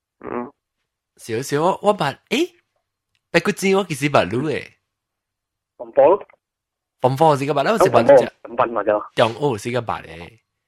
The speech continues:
Speaker 2: 吼。
Speaker 3: 当时Form four上班就上班的嘛。
Speaker 2: 啊，对，对，对，对，Form four，我Form five无甲你上班，我Form four甲你上班。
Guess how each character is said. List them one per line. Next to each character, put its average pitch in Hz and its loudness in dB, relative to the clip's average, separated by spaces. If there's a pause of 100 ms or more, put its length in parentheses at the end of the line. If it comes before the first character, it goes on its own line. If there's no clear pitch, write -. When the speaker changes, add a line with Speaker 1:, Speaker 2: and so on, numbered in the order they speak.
(240)
Speaker 2:
吼。 107 -10
Speaker 3:
当 170 2
时 143 0
Form 117 0
four 127 4
上 113 0
班 123 2
就 123 4
上 104 -2
班 107 -2
的 107 -6
嘛。 101 -4
Speaker 2:
啊， 117 4
对， 120 -4
对， 123 -2
对， 117 -8
对， 113 -6
Form 104 -12
four， - -8
我 - 4
Form 151 2
five 165 4
无 117 2
甲 113 2
你 147 0
上 117 -2
班， 110 -2
我 131 0
Form 104 -2
four 107 -2
甲 87 -8
你 92 -10
上 80 -12
班。 78 -18